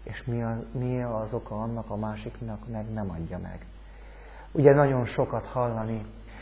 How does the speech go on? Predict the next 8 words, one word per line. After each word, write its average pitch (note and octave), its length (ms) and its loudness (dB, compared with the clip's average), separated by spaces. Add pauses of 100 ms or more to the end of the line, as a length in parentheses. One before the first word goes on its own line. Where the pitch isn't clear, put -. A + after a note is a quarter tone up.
(160)
és - 100 -10
én C#3+ 220 4
magam A#2 280 2
is G#2+ 120 -2
nagyon A#2+ 220 -2
sokat A2+ 300 -4
hallok A2+ 400 -2
gyerekeknél, A2 800 -2